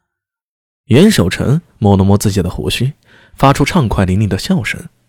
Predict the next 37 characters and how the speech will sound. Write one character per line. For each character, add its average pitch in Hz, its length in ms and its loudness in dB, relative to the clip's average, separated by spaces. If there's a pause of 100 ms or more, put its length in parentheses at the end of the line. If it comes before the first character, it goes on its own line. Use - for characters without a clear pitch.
(680)
他 - 120 0
好 180 280 2
酒 90 200 -4
如 95 200 -8
命， 156 200 -4 (580)
如 123 160 2
今 175 180 2
这 170 140 2
种 92 220 0
上 147 240 0
好 104 120 -2
的 95 120 -2
烈 147 160 2
酒 - 480 -10
每 180 180 0
日 110 120 2
畅 - 260 -6
饮， - 200 -2 (480)
那 104 120 0
真 101 140 0
是 95 140 -4
无 98 200 -2
比 147 120 -4
快 - 220 -2
活。 - 340 -10 (1700)
“呃， 90 460 -4 (160)
对 95 120 0
了， 90 220 -6 (540)
您 107 180 2
刚 151 160 4
才 98 380 2
说 - 280 2
有 101 120 0
事 175 160 4
要 120 100 4
问 80 120 -4
我， - 240 -14